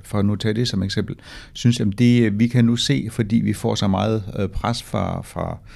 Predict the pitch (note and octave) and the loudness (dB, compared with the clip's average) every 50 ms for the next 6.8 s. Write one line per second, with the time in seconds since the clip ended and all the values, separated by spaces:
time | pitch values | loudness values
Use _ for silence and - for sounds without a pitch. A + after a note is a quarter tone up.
0 | - - - - - - - - - - - - - - - - - F#2+ F2+ F2 | -20 -20 -20 -20 -20 -20 -20 -20 -20 -20 -20 -20 -20 -20 -12 -6 -4 -2 -2 -2
1 | E2 E2 D#2+ - - - - - - - - D#2+ E2 F2 - - C3+ D#3+ D#3+ D#3 | -2 -4 -4 -6 -6 -8 -10 -12 -14 -10 -8 -6 -4 -4 -2 0 0 0 2 2
2 | C#3+ C3 A2+ G2+ F#2+ - - D3 F3 D#3+ D3 A2+ A2+ G#2 G#2 G2+ - - A2 B2 | 2 2 0 0 0 0 2 2 2 2 2 2 2 2 0 0 -2 0 0 0
3 | C3+ B2+ C3 A#2+ A2+ A2 A2+ B2+ C#3 - - - - - - A2 G2+ G2+ G2+ A2+ | 0 0 0 0 2 2 2 2 0 -2 -4 -10 -12 -6 -2 -2 -2 -2 -2 -2
4 | G2 A2 C3 C3+ - - D3+ C3 - C3+ B2 - C3 B2 A2+ A2+ A#2 A2 B2 B2 | -2 0 0 0 0 0 0 0 -2 -4 -4 0 2 4 4 4 2 2 0 0
5 | - C#3 B2+ A#2 A2 A2+ G#2+ G#2 - A#2 - G2+ A2 A2+ G#2 G2 G2 G2+ A#2 A#2 | 2 2 0 2 0 0 -2 -2 -4 -4 -2 -2 0 0 0 0 0 0 0 0
6 | G#2+ F#2+ F2+ G2 G#2 - - - A2 F#2+ F2+ F#2+ G#2+ G#2 F#2+ | 0 -2 -2 -2 -4 -4 -4 -4 -2 -2 0 0 0 0 -2